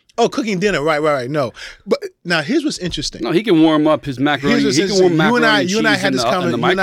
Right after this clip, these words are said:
Speaker 2: microwave.
Speaker 1: this conversation a few months ago
Speaker 2: Yeah.
Speaker 1: about your mom and how she wants to cook all the meals, like, the fancy meals, the
Speaker 2: Yeah.
Speaker 1: holiday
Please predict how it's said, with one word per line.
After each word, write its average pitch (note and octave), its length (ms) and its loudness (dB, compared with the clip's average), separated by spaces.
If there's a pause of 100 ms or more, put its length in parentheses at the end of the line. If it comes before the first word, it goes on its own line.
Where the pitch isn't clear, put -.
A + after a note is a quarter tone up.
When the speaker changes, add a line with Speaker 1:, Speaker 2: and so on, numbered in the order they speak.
Speaker 2:
microwave. F3+ 140 -2
Speaker 1:
this D#3+ 120 -6
conversation D#3 880 -6 (100)
a - 40 -16
few - 180 -8
months C#3+ 240 -6
ago G2+ 280 -14 (160)
Speaker 2:
Yeah. G#2+ 240 -4 (260)
Speaker 1:
about C#3+ 480 -2
your C#3 120 -4
mom D3+ 580 -2 (220)
and B2+ 520 -8 (420)
how D3 240 -8
she - 220 -4
wants D3+ 320 -2
to - 80 -8
cook - 340 -8
all C#3+ 160 -4
the C3+ 60 -8
meals, B2+ 340 -8
like, C3+ 180 -6 (260)
the D3+ 80 -4
fancy D#3+ 360 -4
meals, C3+ 300 -6
the C#3 100 0
Speaker 2:
Yeah. C3 140 2
Speaker 1:
holiday A2 200 -6